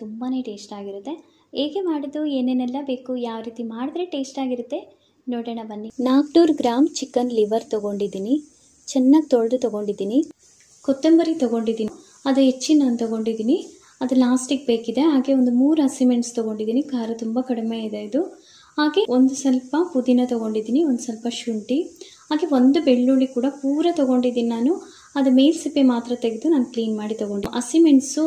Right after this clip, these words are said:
ಹಾಗೆ ಈ ಪುದೀನನ ಫಸ್ಟ್ ನಾನು ಕುಟ್ಟಿ ತೊಗೊಳ್ತೀನಿ. ಹಾಗೆ ಲಿಂಬು ಕೂಡ ಫಸ್ಟ್ ಮಿಕ್ಸಿಂಗಿಗೆ ಬೇಕಿದೆ. ಕಾಲು ಟೀ ಸ್ಪೂನ್ ಹಳದಿ ಪೌಡರ್ ತೊಗೊಂಡಿದ್ದೀನಿ, ಒನ್ ಟೇಬಲ್ ಸ್ಪೂನ್ ರೆಡ್ ಚಿಲ್ಲಿ ಪೌಡರ್, ಹಾಗೆ ಒನ್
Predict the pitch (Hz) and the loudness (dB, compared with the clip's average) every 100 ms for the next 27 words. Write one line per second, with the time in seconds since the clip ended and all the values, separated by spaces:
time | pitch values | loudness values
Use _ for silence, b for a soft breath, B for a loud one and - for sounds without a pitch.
0 | 285 240 233 269 254 240 233 240 254 240 | 0 -2 0 0 0 -2 -4 0 2 2
1 | 233 220 - 285 254 240 214 240 226 214 | -2 -8 -4 2 2 0 -6 -6 -4 -6
2 | 208 220 294 277 233 214 214 220 247 220 | -6 -2 0 0 -2 -4 -4 -4 -4 -4
3 | 277 - 247 - 247 220 - 220 220 214 | -4 -6 -10 -6 -4 -4 -6 -8 -8 -10
4 | 190 190 185 185 185 _ _ _ - 269 | -14 -12 -12 -12 -16 _ _ _ -8 -4
5 | 254 269 269 - 302 294 240 226 247 247 | -4 -6 -10 -6 -4 -4 -6 -8 -8 -8
6 | 226 226 226 226 220 220 254 330 254 226 | -8 -10 -10 -10 -10 -6 -4 -4 -4 -6
7 | 233 226 226 220 - 233 220 208 208 - | -6 -6 -6 -12 -10 -10 -10 -12 -14 -14
8 | 226 226 220 214 196 262 - _ b b | -12 -12 -12 -12 -10 -10 -10 _ b b
9 | b b _ _ 277 269 370 262 247 | b b _ _ -8 -4 -4 -4 -4